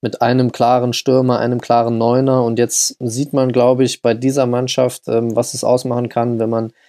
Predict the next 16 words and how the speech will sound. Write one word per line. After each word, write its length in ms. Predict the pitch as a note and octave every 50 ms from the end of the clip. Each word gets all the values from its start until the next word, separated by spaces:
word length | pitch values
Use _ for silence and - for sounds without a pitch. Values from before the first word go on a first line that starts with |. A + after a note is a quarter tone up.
| _ _ _ _
zwei 220 | - - - B2 A#2
Spieler 320 | - - C#3 B2 B2 A#2+
hat, 180 | B2+ C3 B2+ C3
deren 420 | B2+ A#2 A#2+ A#2+ A#2+ A#2+ B2+ B2+
Bewegungen 640 | - B2+ A#2 A#2 C3+ D3+ D#3+ D3 D3 C3+ B2+ A#2
perfekt 360 | - B2+ A2+ - C#3+ B2+ - -
aufeinander 400 | B2 - B2+ B2 A#2+ A#2+ A#2 A#2+
abgestimmt 520 | B2+ B2+ - B2 - - A#2+ A2+ G#2+ -
sind, 300 | - - G#2+ G#2+ G#2 -
weil 100 | A2+ A2
man 160 | A2+ A2+ A#2+
immer 220 | B2+ C3 C3+ B2+ B2
wieder 180 | C3 C3 B2+
sieht, 300 | A#2 A#2 C3 C#3 C#3+ C3+
dass 160 | C3 B2 -
Jovic 720 | - C3+ C3+ C#3+ C#3+ C3+ C#3 C#3 C#3 - - - - -